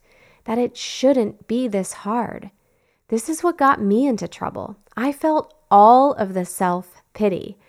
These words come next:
And when we're feeling discouraged or stuck in self-pity,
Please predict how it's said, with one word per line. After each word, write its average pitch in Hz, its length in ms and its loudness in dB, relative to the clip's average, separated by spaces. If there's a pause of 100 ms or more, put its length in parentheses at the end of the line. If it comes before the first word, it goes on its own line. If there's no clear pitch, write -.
(560)
And 254 180 4
when 277 220 4
we're 285 160 -2
feeling 311 580 0
discouraged 220 880 -2
or 165 140 -10
stuck 233 540 -4
in 240 120 -2
self-pity, 190 840 -6